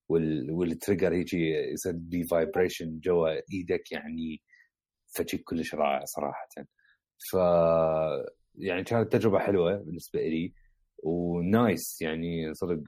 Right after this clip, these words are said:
اكس بوكس هم يبقون متميزين بهذا الشيء. يعني من ايام الاكس بوكس ثري سكستي الى حد الان هم جدًا متميزين بموضوع ال-، الكنترولر،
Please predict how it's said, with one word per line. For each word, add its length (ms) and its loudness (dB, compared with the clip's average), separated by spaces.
اكس 180 0
بوكس 240 -2
هم 140 -2
يبقون 600 -4
متميزين 680 -6
بهذا 180 -4
الشيء. 200 -10
يعني 120 -8
من 60 -6
ايام 180 -6
الاكس 220 -6
بوكس 240 -12
ثري 120 -6
سكستي 460 -10
الى 100 2
حد 200 -6
الان 220 -8
هم 200 -8
جدًا 240 -4
متميزين 720 -8
بموضوع 560 -2
ال-، 840 -6
الكنترولر، 600 -2